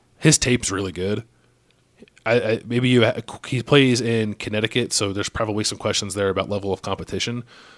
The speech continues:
But he's, he looks like he's, like, six six, six seven. He's really long, um, and moves incredibly well. Like, I would, I would like him, even though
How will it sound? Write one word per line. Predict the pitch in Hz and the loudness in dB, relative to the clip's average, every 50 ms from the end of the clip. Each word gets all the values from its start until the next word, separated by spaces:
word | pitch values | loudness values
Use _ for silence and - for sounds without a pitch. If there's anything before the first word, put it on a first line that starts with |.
| _ _ _ _ _ | _ _ _ _ _
But | 117 107 - | 2 2 2
he's, | 120 113 110 104 - - - - | 2 2 2 4 2 0 0 -2
he | 95 110 131 131 | -2 -2 2 4
looks | 151 151 - - | 4 2 4 0
like | 156 123 | 0 -2
he's, | - 113 110 98 95 | 0 -2 -2 -2 -2
like, | 92 90 - | -2 -2 0
six | - - - 117 - - | 0 0 0 0 0 0
six, | - - 107 104 - - | 0 0 0 0 0 0
six | - - - - - 123 - - | 0 0 0 -2 -2 -2 -2 -2
seven. | - - 104 98 113 104 | 0 0 0 0 -2 -2
He's | 98 101 98 - | -2 -2 -2 -2
really | 95 107 113 113 107 | 0 0 -2 -2 0
long, | 92 90 95 98 98 101 110 113 - - - - - - - - _ _ - | 2 2 2 4 4 2 0 -2 -6 -12 -20 -20 -20 -20 -20 -20 _ _ -6
um, | - 104 101 95 92 90 85 85 - _ _ _ _ _ _ - - | -2 0 0 0 0 -2 -6 -10 -14 _ _ _ _ _ _ -10 -6
and | 113 107 101 | -6 -2 2
moves | 107 123 131 117 104 | 2 2 4 2 0
incredibly | 87 - - 117 113 107 104 95 | -4 -2 -2 -2 0 0 -2 -2
well. | 87 87 92 101 113 131 - - _ _ _ _ _ _ _ _ _ _ _ | -2 0 2 2 2 0 -2 -6 _ _ _ _ _ _ _ _ _ _ _
Like, | - 117 117 - | -4 -4 -2 2
I | 113 120 | 2 4
would, | 123 117 113 - - | 4 4 0 0 0
I | 120 | 2
would | 135 123 110 | 2 2 0
like | 101 95 117 127 - | 0 -2 -2 -2 0
him, | - 143 139 151 156 147 - _ _ _ _ _ | 0 -2 -2 -2 -4 -8 -10 _ _ _ _ _
even | - 120 113 117 107 | -6 -4 -2 -2 0
though | 107 107 104 98 98 98 | 0 2 2 2 0 -2